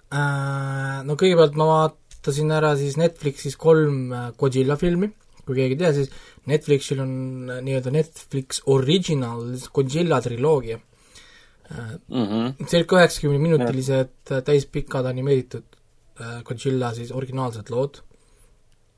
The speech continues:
Speaker 1: Ja kusjuures neil on ka omamoodi nägemus jälle Godzillast, mis on siis teistsugune siis,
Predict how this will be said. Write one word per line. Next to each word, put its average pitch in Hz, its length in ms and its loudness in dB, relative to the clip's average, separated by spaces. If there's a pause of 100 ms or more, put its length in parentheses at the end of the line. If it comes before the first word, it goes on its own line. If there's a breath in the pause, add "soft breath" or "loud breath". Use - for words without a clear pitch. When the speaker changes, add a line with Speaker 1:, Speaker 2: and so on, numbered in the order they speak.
(760)
Speaker 1:
Ja 147 240 2
kusjuures 151 260 2
neil 180 120 4
on 170 100 2
ka 185 120 6
omamoodi 135 680 4
nägemus 135 320 0
jälle 120 160 -6
Godzillast, 123 420 -4
mis 113 180 -12
on 127 80 -12
siis 120 120 -16
teistsugune 123 460 -4
siis, 117 220 -10